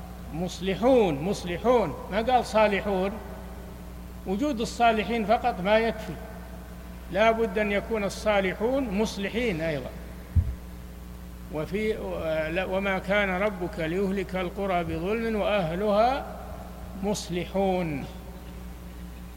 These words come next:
والذين يمسكون بالكتاب وأقاموا الصلاة إنا لا نضيع أجر المصلحين. المصلحين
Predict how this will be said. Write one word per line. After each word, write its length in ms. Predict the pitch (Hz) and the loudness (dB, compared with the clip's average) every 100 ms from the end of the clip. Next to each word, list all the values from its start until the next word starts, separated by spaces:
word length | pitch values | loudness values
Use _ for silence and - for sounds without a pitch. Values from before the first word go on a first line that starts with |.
| - - - | -14 -14 -6
والذين 460 | 156 175 185 214 208 | 0 2 4 4 4
يمسكون 880 | 196 202 196 - 190 175 226 202 190 | 4 4 0 0 -4 0 2 2 2
بالكتاب 680 | 185 180 190 175 185 156 - - - - - - - - - 160 | 0 -2 -4 0 4 4 0 -10 -12 -12 -12 -12 -12 -6 0 4
وأقاموا 600 | 165 170 170 208 220 220 | 6 6 6 4 4 2
الصلاة 560 | - 208 208 240 277 - - - - - - - 190 | 0 2 4 4 2 -2 -10 -12 -12 -12 -14 -4 2
إنا 420 | 254 233 226 196 | 2 4 6 8
لا 240 | 214 240 | 8 8
نضيع 720 | 240 226 214 220 196 196 196 240 | 4 2 6 6 6 4 6 6
أجر 420 | 202 214 262 285 - - - - - - - - | 6 6 6 6 -2 -8 -10 -10 -12 -12 -10 0
المصلحين. 1120 | 185 190 202 - 185 202 - 233 240 156 120 120 - - 147 | 2 2 0 -2 -2 -2 0 2 4 2 0 -8 -12 -8 -4
المصلحين 880 | 156 208 - 180 190 - 247 175 | 0 0 0 -4 -6 -2 0 0